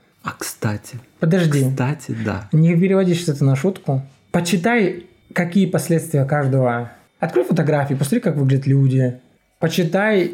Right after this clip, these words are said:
Speaker 2: их боль, комментарии, интервью. Это вот, знаешь, как с труднодиагностируемыми заболеваниями. Почему все боятся заболеть раком? Или там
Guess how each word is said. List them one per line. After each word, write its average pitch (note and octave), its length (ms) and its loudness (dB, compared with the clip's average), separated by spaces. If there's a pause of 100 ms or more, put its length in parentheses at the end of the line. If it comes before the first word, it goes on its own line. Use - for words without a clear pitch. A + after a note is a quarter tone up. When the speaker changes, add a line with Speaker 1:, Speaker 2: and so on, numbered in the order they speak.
(320)
Speaker 2:
их D3+ 260 2
боль, E3 500 4
комментарии, D3 840 2
интервью. C3+ 760 2 (280)
Это E3+ 200 0
вот, G3+ 40 2
знаешь, C4 300 2
как - 340 -6
с F3 460 0
труднодиагностируемыми F3 920 2
заболеваниями. C#3+ 960 0 (300)
Почему G3+ 220 2
все A3+ 120 -2
боятся E3+ 360 2
заболеть D3 320 0
раком? C3+ 480 -4
Или D3 200 0
там A#2+ 280 -2